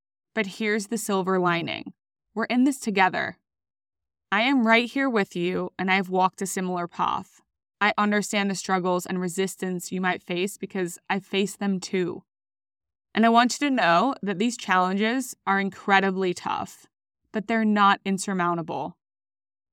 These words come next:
It's a collective commitment to alignment,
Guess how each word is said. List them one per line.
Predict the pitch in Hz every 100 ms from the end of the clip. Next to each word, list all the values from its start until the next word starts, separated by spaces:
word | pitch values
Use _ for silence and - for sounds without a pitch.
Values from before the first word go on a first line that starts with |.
| _ _ _ -
It's | 220
a | 269
collective | - 247 202 196 226 208
commitment | - 208 185 - 202 196
to | 202
alignment, | 185 175 175 - - 62 - -